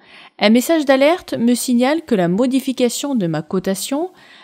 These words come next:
va entraîner la modification des séances correspondantes.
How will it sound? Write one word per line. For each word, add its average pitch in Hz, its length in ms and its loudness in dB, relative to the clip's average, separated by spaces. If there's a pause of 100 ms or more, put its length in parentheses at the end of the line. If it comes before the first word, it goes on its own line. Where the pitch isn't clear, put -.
(100)
va 214 180 4
entraîner 349 480 2
la 262 120 2
modification 208 720 -2
des 294 120 0
séances 233 360 -4
correspondantes. 220 880 -4